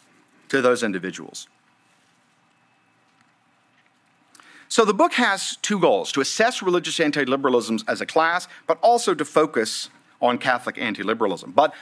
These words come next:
I ultimately compare integralism with its cousins in Sunni Islam and Chinese Confucianism. And the book culminates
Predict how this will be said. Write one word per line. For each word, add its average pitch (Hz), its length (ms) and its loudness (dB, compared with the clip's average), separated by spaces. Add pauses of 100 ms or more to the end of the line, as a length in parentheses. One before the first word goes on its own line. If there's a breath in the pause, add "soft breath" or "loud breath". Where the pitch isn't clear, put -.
I 170 160 2
ultimately 202 500 4
compare 151 880 0 (840)
integralism 127 520 4
with 113 120 2
its - 160 -4
cousins 160 420 2
in 135 140 4
Sunni 120 320 0
Islam 160 480 2
and 135 100 0
Chinese 123 360 0
Confucianism. 107 720 -2
And 135 80 4
the 147 40 6
book 226 280 2 (180)
culminates 139 580 2